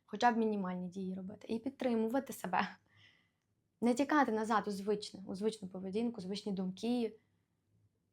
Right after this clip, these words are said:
А, наприклад, обійняти себе і сказати: «Да, мені страшно. Окей. <laughs> Але я вибираю себе.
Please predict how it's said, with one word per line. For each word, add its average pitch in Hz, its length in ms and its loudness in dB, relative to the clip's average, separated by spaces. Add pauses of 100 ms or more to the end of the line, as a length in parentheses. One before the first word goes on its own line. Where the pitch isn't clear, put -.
(140)
А, 294 300 4
наприклад, 269 500 4
обійняти 311 440 8
себе 220 200 0
і - 20 2
сказати: 226 600 -2
«Да, 233 180 8 (200)
мені 330 260 2
страшно. 233 480 2 (680)
Окей. 220 520 0 (140)
<laughs> 240 80 2 (800)
Але 226 180 6
я 269 100 8
вибираю 269 440 4
себе. 208 360 0